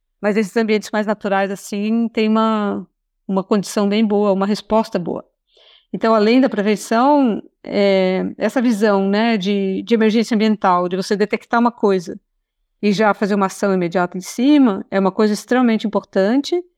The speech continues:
E tem áreas muito frágeis, ou com espécies ameaçadas, endêmicas, que aí sim precisam de controle, independente do estágio que esteja hoje, né? Nós até, eu quero comentar que a gente desenvolveu um, no ano passado um aplicativo para telefone celular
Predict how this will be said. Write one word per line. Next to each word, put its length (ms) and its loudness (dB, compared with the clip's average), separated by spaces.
E 80 2
tem 240 2
áreas 380 2
muito 180 0
frágeis, 600 -2
ou 80 -4
com 80 -4
espécies 320 -2
ameaçadas, 920 0
endêmicas, 720 -4
que 80 -2
aí 100 2
sim 160 -4
precisam 180 -2
de 120 0
controle, 600 2
independente 560 0
do 60 -2
estágio 400 0
que 80 -10
esteja 320 -4
hoje, 320 -14
né? 280 -4
Nós 200 2
até, 640 0
eu 80 -8
quero 160 -2
comentar 340 0
que 80 -6
a 60 0
gente 200 -2
desenvolveu 560 0
um, 760 -4
no 120 -2
ano 140 4
passado 440 0
um 80 2
aplicativo 540 -2
para 180 -4
telefone 520 -4
celular 440 0